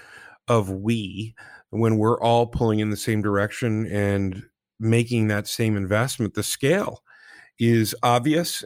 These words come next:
and important, and it lets us reach out and touch a lot of people who are out there who support the same good policies that we do, that are pro-business, that are taking into consideration where the workforce is in America and how we incentivize people to get back into the labor force, all of it.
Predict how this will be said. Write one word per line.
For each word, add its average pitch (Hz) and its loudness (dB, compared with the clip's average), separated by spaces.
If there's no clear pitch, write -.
and 113 2
important, 120 -2
and 127 2
it 110 0
lets 117 0
us 110 -4
reach 113 -2
out 110 4
and 95 -8
touch - -2
a 123 2
lot 117 4
of 131 -2
people 131 -2
who 123 0
are 117 6
out 113 2
there 110 2
who 123 2
support 131 0
the 120 -4
same 135 2
good 123 2
policies 120 2
that 110 -2
we 120 2
do, 123 2
that 110 0
are 101 0
pro-business, 107 0
that 104 -2
are 101 0
taking 120 2
into 113 4
consideration 110 0
where 110 2
the 107 2
workforce 110 0
is 113 2
in 117 2
America 107 2
and 113 2
how 107 2
we 110 2
incentivize 107 0
people 110 -2
to 101 -4
get 104 0
back 107 0
into 113 2
the 104 0
labor 107 0
force, 110 -2
all 113 2
of 107 2
it. 101 0